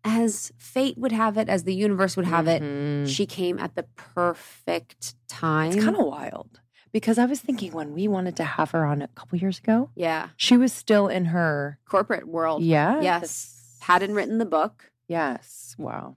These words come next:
Speaker 1: And the book, The Urgent Life, is really about love, loss, and survival. And she took a huge leap. If you know her, she is one of the most successful women in the world.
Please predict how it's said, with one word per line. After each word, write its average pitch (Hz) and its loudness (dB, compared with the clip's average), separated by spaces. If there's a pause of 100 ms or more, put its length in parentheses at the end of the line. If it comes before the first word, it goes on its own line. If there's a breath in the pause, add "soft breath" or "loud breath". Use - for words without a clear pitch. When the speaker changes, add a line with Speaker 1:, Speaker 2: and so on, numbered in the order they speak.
Speaker 1:
And 208 4
the 196 4
book, 220 2
The 220 4
Urgent 233 2
Life, 180 0
is 160 -4
really 196 0
about 175 -2
love, 165 -2
loss, 156 -2
and 165 -4
survival. 160 -4
And 165 -2
she - -4
took 294 -2
a 254 4
huge 170 2
leap. 151 -6
If - -10
you 190 4
know 185 4
her, 160 2 (240 soft breath)
she - -2
is 180 0
one 180 0
of 175 0
the 170 0
most 160 -2
successful 156 -2
women 151 0 (100)
in 165 0
the 151 0
world. 123 -2